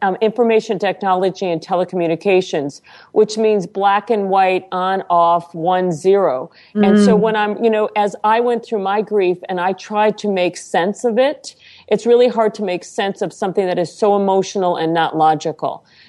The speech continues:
Speaker 1: So when I wrote the book, what I wanted to do is, and I really, like I said, spent many years figuring out what this book would look like.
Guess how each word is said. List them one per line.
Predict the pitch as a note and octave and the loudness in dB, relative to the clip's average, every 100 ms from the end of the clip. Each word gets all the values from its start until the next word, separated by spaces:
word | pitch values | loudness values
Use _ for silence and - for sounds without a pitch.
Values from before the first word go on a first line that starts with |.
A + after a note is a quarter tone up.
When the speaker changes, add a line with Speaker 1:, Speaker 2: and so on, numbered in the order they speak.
| - | -6
Speaker 1:
So | - | 2
when | A3+ A3+ | 4 4
I | A3+ | 2
wrote | A3 B3 D4+ - | 2 2 2 0
the | A#3 | -2
book, | G#3 F3 E3+ | 0 -2 -2
what | G3+ | 0
I | F#3 | 0
wanted | G3 A#3 C#4 C4+ | 0 0 -2 -2
to | A3+ | -4
do | E3+ G3+ F#3+ | -2 2 2
is, | F#3+ | 2
and | G3 | -2
I | G#3+ | -2
really, | G#3 D4 C#4+ | -2 0 2
like | F3+ G#3 | 2 0
I | G#3+ | -2
said, | F#3+ G3 E3 | -4 -6 -6
spent | G#3+ F3 G3 | -4 0 2
many | A#3 B3+ A3+ | 2 2 2
years | G#3+ G3 | 2 2
figuring | - G3+ F3 F#3+ | 0 -2 0 0
out | F#3 E3+ | 0 0
what | G3 | -2
this | G3 F#3+ | 0 -2
book | - F#3+ F#3+ | -2 -2 0
would | F#3 D#3+ | -2 0
look | G#3 G#3 | 0 0
like. | G#3 E3+ E3+ | 0 0 -2